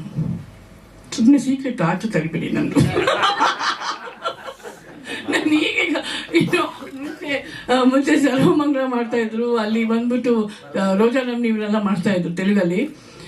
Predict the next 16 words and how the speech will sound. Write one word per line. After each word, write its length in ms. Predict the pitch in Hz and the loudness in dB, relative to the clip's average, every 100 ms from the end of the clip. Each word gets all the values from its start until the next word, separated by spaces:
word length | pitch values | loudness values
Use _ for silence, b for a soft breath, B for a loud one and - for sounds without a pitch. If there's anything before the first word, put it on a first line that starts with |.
| B | B
So 300 | - 277 247 | 4 4 4
ಈಗ, 240 | 247 247 220 196 190 180 156 143 143 | 4 4 4 2 0 0 0 -4 0
ಈಗೀಗ 340 | 226 339 339 302 247 | 4 4 2 -2 -2
I 40 | |
started 640 | 226 - - 233 233 226 196 | -2 -6 -2 0 0 -2 0
doing, 300 | 214 214 190 | 2 2 2
ಆ, 100 | 175 170 175 | 2 4 4
giving 400 | 170 175 220 220 | 4 4 4 6
dubbing. 300 | 185 170 269 | 4 2 4
ಇನ್ 180 | 269 359 | 4 4
ಮುಂದೆ 360 | 415 415 349 | 2 -2 -2
ಪಿಕ್ಚರಲ್ಲಿ 500 | 226 262 277 247 254 | -4 -8 -4 -4 -2
ನಾನು, 340 | 339 226 180 160 | -2 -2 -2 -2
ನಾನು 180 | 175 160 | 0 0
ಡಬ್ 160 | - - | -2 -6
ಮಾಡ್ತೀನಿ. 280 | - - | -10 -10